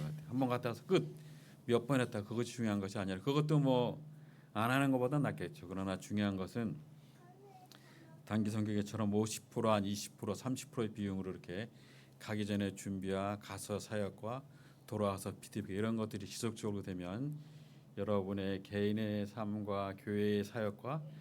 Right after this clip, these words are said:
전체의 사역이 차고 넘치는 그런 풍성한 삶이 됐던 것을 많이 보게 됩니다. 제가 높아심에서 말씀드리지만 우리 부모님들 많이 따라가시는데,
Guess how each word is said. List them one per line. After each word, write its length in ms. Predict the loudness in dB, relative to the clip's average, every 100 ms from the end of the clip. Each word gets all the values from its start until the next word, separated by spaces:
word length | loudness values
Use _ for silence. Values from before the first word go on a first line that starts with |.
| -16 -18
전체의 400 | -4 -2 0 -2
사역이 300 | -2 -6 -6
차고 300 | -6 -2 0
넘치는 460 | 2 0 -4 -6 -6 -8 -14 -20 -20 -20
그런 240 | -8 -6 -4
풍성한 440 | -2 0 2 2 2
삶이 240 | 0 -2
됐던 280 | -4 -6 -6
것을 220 | -6 -8
많이 320 | -8 -6 -6 -6
보게 240 | -4 -4
됩니다. 440 | -2 -4 -4 -8 -12 -18 -20 -20 -20 -20 -20 -20 -20 -20 -20 -14
제가 160 | -4 0
높아심에서 680 | 2 4 4 8 6 6
말씀드리지만 560 | 6 4 4 4 4 4
우리 80 | 2
부모님들 540 | 4 6 8 6 6 4
많이 180 | 2
따라가시는데, 1000 | 2 0 2 0 0 0 2 2 0 -2